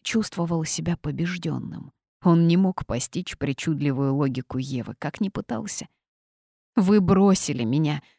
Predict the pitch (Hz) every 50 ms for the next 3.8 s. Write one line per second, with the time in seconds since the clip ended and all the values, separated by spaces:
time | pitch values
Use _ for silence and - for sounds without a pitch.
0 | _ - 160 143 139 - - - 147 139 - - 143 135 139 135 131 - - -
1 | - - _ _ _ _ _ _ _ - - 180 165 175 196 - - 180 185 -
2 | 214 196 190 165 175 208 180 156 214 240 233 - 220 180 160 160 120 110 165 170
3 | 220 240 208 185 180 185 185 247 - - - 208 180 - 156